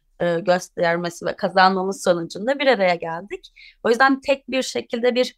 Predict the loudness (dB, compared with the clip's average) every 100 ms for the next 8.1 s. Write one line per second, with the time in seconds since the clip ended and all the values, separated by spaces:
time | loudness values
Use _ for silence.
0 | _ _ _ -8 -6 0 4 6 6 2
1 | -2 -4 0 0 0 2 2 2 2 0
2 | -2 -2 -2 -6 -10 0 4 4 4 2
3 | 2 -4 -10 -20 -20 -6 -6 -2 0 4
4 | 4 4 0 0 -2 0 2 4 2 -2
5 | _ _ -2 2 2 2 _ -2 0 0
6 | -2 -4 -2 -4 -4 -8 -2 0 2 0
7 | 0 0 -2 0 2 0 0 -4 -2 -2
8 | -2